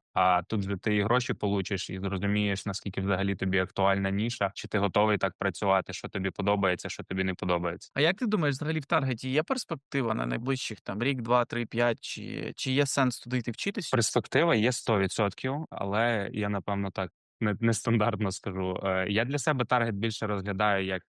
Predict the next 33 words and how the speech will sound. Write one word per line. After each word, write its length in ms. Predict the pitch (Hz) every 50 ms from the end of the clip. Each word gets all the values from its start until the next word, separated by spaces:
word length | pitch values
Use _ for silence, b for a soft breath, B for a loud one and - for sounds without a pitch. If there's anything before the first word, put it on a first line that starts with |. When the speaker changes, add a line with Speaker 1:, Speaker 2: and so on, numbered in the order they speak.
| -
Speaker 1:
е, 240 | 101 92 90 92 92
вхід, 400 | 90 - - - - 113 110 98
знову 320 | 98 90 98 98 98 95
ж 120 | 87 - -
таки, 260 | 98 92 - 101 98
в 500 | 92 90 92 92 98 98 98 98 98 95
маркетинг 580 | 95 98 110 127 123 - 139 123 120 107 101 92
загальний. 640 | 98 92 87 90 87 85 87 87 82 85 87 - -
Ми 260 | - - - 104 110
бачимо, 380 | 104 107 95 90 - 101 92 87
що 160 | - 104 95
зараз 280 | 95 95 92 90 -
відбувається 640 | 104 92 92 98 98 98 98 95 95 92 - - 98
на 120 | 98 98
ринку, 580 | 95 113 127 135 127 - 110 98 95 92 90 90 90
ціла 280 | - - 104 95 95 90
куча 520 | - - 104 92 - - 98 95 95 95
різних 320 | 95 98 95 101 95 90
додатків. 480 | 87 95 95 98 107 113 - - - 95 -
І 140 | 110 110 104
як 200 | 104 101 95 -
ми 100 | 107 95
проговорили 560 | - 107 101 104 104 101 101 101 98 98 95
за 100 | 95 95
специфічний 600 | - - 104 - 110 92 113 104 - - 107 98
бізнес, 400 | 98 110 131 139 131 101 92 -
під 160 | - 107 -
кожен 320 | - 117 110 107 110 107
бізнес 340 | 98 113 127 127 135 107 98
свої 300 | - - 107 104 104 104
канали 380 | 98 - 101 104 101 101 101 98
просування. 720 | - - - - - - 98 95 90 87 90 87 87 87 - _ _
І 460 | - 113 98 98 98 98 98 95 95